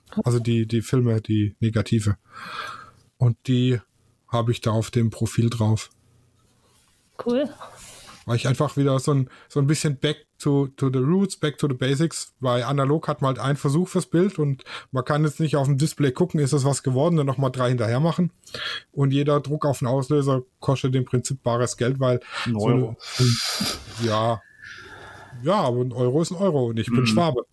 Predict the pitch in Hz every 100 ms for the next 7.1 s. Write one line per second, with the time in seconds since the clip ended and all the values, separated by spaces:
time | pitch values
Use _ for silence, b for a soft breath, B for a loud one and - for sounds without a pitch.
0 | _ _ - 143 151 120 165 147 117 104
1 | 98 98 95 - - 127 95 - - -
2 | - 104 233 131 127 135 139 135 127 123
3 | 123 123 123 135 139 110 127 123 123 107
4 | 101 - - 98 98 123 135 131 110 101
5 | 120 113 110 113 104 107 - B B B
6 | B B - 123 120 165 - 190 - 123